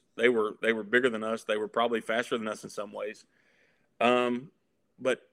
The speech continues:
but so, yeah, but we talk about all the time, like, sixty points, seventy points, that's hard to do no matter who you're playing, right? So, like I said, that's, that's not a knock on Grace. They've,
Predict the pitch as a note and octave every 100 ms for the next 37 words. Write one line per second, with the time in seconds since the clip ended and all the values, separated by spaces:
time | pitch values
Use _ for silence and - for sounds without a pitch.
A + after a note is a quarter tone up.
0 | _ - C3+ - _ _ _ - G#3 A#3+
1 | C#3 F#3+ A3 A3+ C4+ B3+ A3+ G#3 A3 G3+
2 | D3 C#3 G3+ - E3+ F3 D3+ D#3 C#3 C#3
3 | C3+ D3 D3 B2+ C#3 C3 A#2+ A2 C3 C#3+
4 | - G#2 G2+ A2+ A#2+ - A#2+ A2+ _ -
5 | A#2 D3 - E3 A#2 A2+ - _ _ _
6 | - G3 F3 C#3 B2 G#2+ A2 D#3 B2+ C3+
7 | D3+